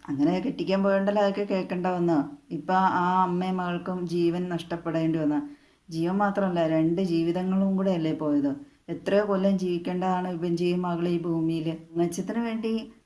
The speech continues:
പറയാൻ വേണ്ടി, "ആ, എൻ്റെ മോളെ കൊമ്പത്തെ കെട്ടിച്ചേക്കണേന്ന്", പണം മാത്രം വിവാഹത്തിൻ്റെ മാനദണ്ഡമായിട്ട് മാറ്റിയിട്ട് കാര്യമില്ലല്ലോ. എക്സ്പീരിയൻസ്ഡ് ആയിട്ടുള്ള ആയിരിക്കുമല്ലോ മാതാപിതാക്കള്.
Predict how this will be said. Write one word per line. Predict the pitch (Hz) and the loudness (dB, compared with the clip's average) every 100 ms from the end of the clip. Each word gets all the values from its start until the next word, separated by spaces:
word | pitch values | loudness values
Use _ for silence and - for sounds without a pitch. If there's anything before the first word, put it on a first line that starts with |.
| - | -4
പറയാൻ | 190 190 196 196 | 0 2 2 0
വേണ്ടി, | 196 190 196 | 0 -2 -2
"ആ, | 190 170 160 | 0 2 2
എൻ്റെ | 160 170 196 202 | 2 2 2 0
മോളെ | 196 185 | 0 -2
കൊമ്പത്തെ | 190 190 175 180 196 | -2 -2 -2 -4 -4
കെട്ടിച്ചേക്കണേന്ന്", | 190 180 165 175 175 175 175 180 | -4 -6 -6 -6 -4 -2 -2 0
പണം | 185 170 214 | 2 2 2
മാത്രം | 233 214 220 233 | 2 2 0 -2
വിവാഹത്തിൻ്റെ | 220 208 208 202 208 214 | 2 2 2 -2 -4 -2
മാനദണ്ഡമായിട്ട് | 214 196 190 196 196 208 196 196 196 | 0 2 2 0 0 2 0 0 -2
മാറ്റിയിട്ട് | 190 185 170 180 185 | 0 -2 -2 -4 -2
കാര്യമില്ലല്ലോ. | 180 170 175 156 143 139 190 - - - - | 0 0 0 2 0 0 -4 -12 -16 -18 -14
എക്സ്പീരിയൻസ്ഡ് | 170 - 175 185 190 208 | -12 -6 -4 -4 -4 -2
ആയിട്ടുള്ള | 190 185 196 190 | -2 -2 -2 0
ആയിരിക്കുമല്ലോ | 185 180 170 180 175 160 156 | 0 -2 -4 -2 0 0 0
മാതാപിതാക്കള്. | 156 151 156 156 226 185 143 | -2 -2 -2 -4 -6 -4 -6